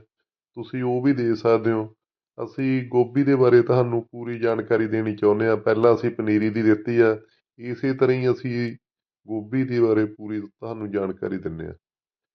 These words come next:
ਗੋਭੀ ਦੀ ਫਸਲ ਲਈ ਕੀ ਆ, ਵਾਹਣ ਨੂੰ ਚੰਗੀ ਤਰ੍ਹਾਂ ਵਾਹਿਆ ਜਾਂਦਾ, ਜੇ ਹੋ ਸਕੇ ਤਾਂ ਰੂੜੀ ਦਾ ਵਧੀਆ ਗਲਿਆ, ਅਹ, ਹੋਇਆ ਖਾਦ ਮਿਲੇ ਤਾਂ ਇਸ ਦੀਆਂ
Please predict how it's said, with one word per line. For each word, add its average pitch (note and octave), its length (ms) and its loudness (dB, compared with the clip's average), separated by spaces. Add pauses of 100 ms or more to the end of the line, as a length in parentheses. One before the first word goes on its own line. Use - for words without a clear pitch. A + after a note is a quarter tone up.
(400)
ਗੋਭੀ B2 440 -2
ਦੀ C#3+ 320 0
ਫਸਲ A#2+ 340 2
ਲਈ A#2+ 180 4
ਕੀ G#2 260 -2
ਆ, G#2 120 4
ਵਾਹਣ A2+ 380 2
ਨੂੰ A#2+ 260 0
ਚੰਗੀ A2 320 -8
ਤਰ੍ਹਾਂ A2+ 400 2 (760)
ਵਾਹਿਆ G#2 360 2
ਜਾਂਦਾ, A2+ 540 0 (360)
ਜੇ A#2+ 140 -2
ਹੋ A#2+ 280 4
ਸਕੇ A#2+ 380 0
ਤਾਂ A#2+ 380 6 (680)
ਰੂੜੀ A2+ 360 -2
ਦਾ A#2+ 120 8
ਵਧੀਆ A#2+ 360 4
ਗਲਿਆ, G#2+ 340 6
ਅਹ, - 600 -8 (120)
ਹੋਇਆ G#2+ 240 2
ਖਾਦ G#2 380 2
ਮਿਲੇ G#2 320 0
ਤਾਂ G#2 220 4
ਇਸ G2 180 6
ਦੀਆਂ G#2 340 -2